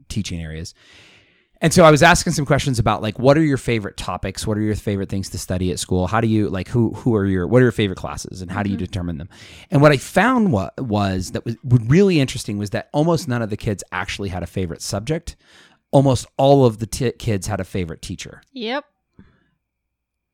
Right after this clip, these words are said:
Speaker 1: So why do you think, David, 'cause I imagine Amanda has some thoughts on this, why do you think that would be?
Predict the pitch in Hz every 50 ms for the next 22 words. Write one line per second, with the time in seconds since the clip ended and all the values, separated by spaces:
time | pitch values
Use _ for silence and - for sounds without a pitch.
0 | _ _ _ _ _ _ _ _ _ _ _ _ _ _ _ _ _ - - -
1 | 156 139 123 120 117 127 135 139 147 165 170 180 180 180 175 170 170 165 147 -
2 | - - - - 139 120 113 - - - 151 135 127 123 104 113 107 104 107 127
3 | 135 117 - _ _ _ _ _ _ _ _ _ _ _ _ _ _ _ _ _
4 | _ _ - - 127 143 131 135 135 143 143 143 135 127 139 127 123 123 123 123
5 | 120 110 117 110 104 - - 117 104 - - 101 - - 107 90 95 - - 110
6 | 113 113 117 131 147 - - - - 113 104 107 120 135 147 151 147 139 131 -
7 | 143 127 110 - - 104 73 76 98 90 78 78 - - -